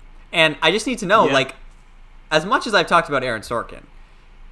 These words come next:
Speaker 1: the amount of Batman knowledge I have and the amount of feelings for Batman I have and what's going to be released during that episode is just gonna be so chaotic. And I, I just need people to know that, okay? And then the episode after that, we're gonna do the theatrical cut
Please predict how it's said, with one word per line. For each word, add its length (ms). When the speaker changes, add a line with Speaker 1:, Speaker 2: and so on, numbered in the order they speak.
Speaker 1:
the 100
amount 220
of 120
Batman 440
knowledge 340
I 100
have 380
and 160
the 60
amount 180
of 60
feelings 420
for 100
Batman 340
I 80
have 260
and 120
what's 160
going 220
to 80
be 160
released 640
during 280
that 120
episode 560
is 220
just 160
gonna 160
be 120
so 280
chaotic. 640
And 320
I, 200
I 160
just 160
need 140
people 240
to 80
know 180
that, 220
okay? 300
And 140
then 100
the 160
episode 400
after 300
that, 240
we're 100
gonna 200
do 140
the 100
theatrical 600
cut 420